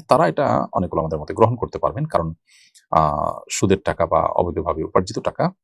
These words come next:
যেটা হারাম লিগাইরিহি, যেটা মূলগতভাবে হারাম না, যেমন শুকর ও গোশত, এটা মূলগত মজ্জাগতভাবেই হারাম।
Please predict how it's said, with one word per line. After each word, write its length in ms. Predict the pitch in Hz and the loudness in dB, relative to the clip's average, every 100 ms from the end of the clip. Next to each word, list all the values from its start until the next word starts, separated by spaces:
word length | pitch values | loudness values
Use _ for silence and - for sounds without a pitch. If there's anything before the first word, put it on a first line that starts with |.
| - | -6
যেটা 180 | 82 - | -6 -4
হারাম 400 | - 76 78 78 | -6 -6 -6 -6
লিগাইরিহি, 420 | 92 80 127 98 | -2 2 2 2
যেটা 200 | 92 87 | -2 -4
মূলগতভাবে 520 | 82 98 104 123 135 92 | 0 2 4 2 0 -2
হারাম 200 | 73 73 | -2 -2
না, 120 | 73 | -4
যেমন 140 | 113 | -6
শুকর 260 | 117 139 127 | -6 -2 0
ও 60 | |
গোশত, 200 | 101 95 | 0 -2
এটা 140 | 110 110 | -2 -2
মূলগত 520 | 104 - 98 92 98 | -2 0 4 4 4
মজ্জাগতভাবেই 600 | 95 90 98 107 113 151 | 2 2 2 4 2 2
হারাম। 160 | 120 | 0